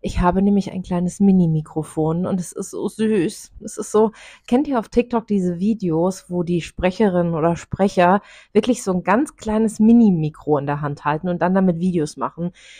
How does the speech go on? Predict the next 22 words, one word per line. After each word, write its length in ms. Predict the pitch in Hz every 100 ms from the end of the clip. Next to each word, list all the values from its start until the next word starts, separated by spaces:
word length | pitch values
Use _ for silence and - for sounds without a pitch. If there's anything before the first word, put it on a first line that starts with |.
| - -
Und 100 | 196
das 160 | 196
habe 100 | 202
ich 100 | 190
gerade 220 | 175 180
in 60 | 180
der 120 | 175
Hand 160 | 175 175
und 80 | 180
das 180 | 165
ist, 200 | 190 - -
ich, 240 | - - - - - _
ich 140 | _ -
sehe 160 | -
aus 140 | - -
wie 80 |
so 80 | -
eine 140 | 175 -
richtig 300 | 247 339 -
kleine, 360 | - 247 269
süße 280 | 240 262 254
Reporterin. 720 | 302 - 269 - 220 - 233